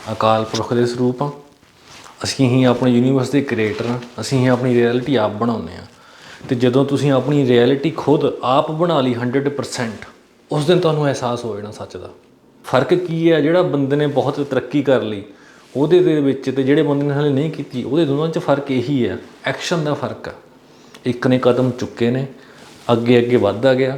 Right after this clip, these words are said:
ਦੂਜਾ ਬੈਠਾ ਸੋਚੀ ਜਾਂਦਾ ਹਾਲੇ ਵੀ ਐਂ ਕਿਵੇਂ ਹੋ ਜੂ, ਐਂ ਨਾ ਹੋ ਜਾਵੇ, ਐਂ ਨਾ ਹੋ ਜਾਵੇ।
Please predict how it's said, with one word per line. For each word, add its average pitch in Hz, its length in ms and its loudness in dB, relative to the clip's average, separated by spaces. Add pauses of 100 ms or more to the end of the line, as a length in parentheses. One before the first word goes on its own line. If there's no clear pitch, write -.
(280)
ਦੂਜਾ 123 300 2
ਬੈਠਾ 120 240 0
ਸੋਚੀ 101 360 -10
ਜਾਂਦਾ 92 260 -12
ਹਾਲੇ 95 220 -16 (1300)
ਵੀ 123 80 -2
ਐਂ 110 160 0
ਕਿਵੇਂ 110 240 -2
ਹੋ 104 120 -4
ਜੂ, 104 220 -4
ਐਂ 101 200 -4
ਨਾ 104 80 -4
ਹੋ 104 100 -2
ਜਾਵੇ, 104 180 -4
ਐਂ 98 140 -6
ਨਾ 98 60 -6
ਹੋ 101 120 -6
ਜਾਵੇ। 95 220 -6